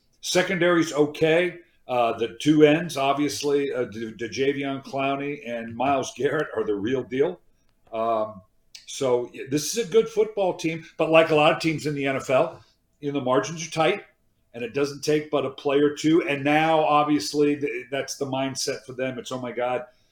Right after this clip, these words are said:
if it gets to crunch time." And the Ravens were the same way. We got in the fourth quarter,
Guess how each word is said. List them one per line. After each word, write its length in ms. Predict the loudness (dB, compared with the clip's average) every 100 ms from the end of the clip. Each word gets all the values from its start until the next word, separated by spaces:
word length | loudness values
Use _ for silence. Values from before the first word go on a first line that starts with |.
| _
if 120 | -6
it 120 | -4
gets 280 | 0 0 0
to 100 | -6
crunch 360 | -2 0 0 -4
time." 220 | -4 -4
And 80 | 0
the 60 | 6
Ravens 380 | 6 6 2
were 100 | 0
the 60 | 0
same 320 | 0 -2 0
way. 220 | 0 0
We 120 | 0 0
got 180 | 0
in 60 | 0
the 60 | -2
fourth 260 | -2 0
quarter, 400 | -2 0 0 -2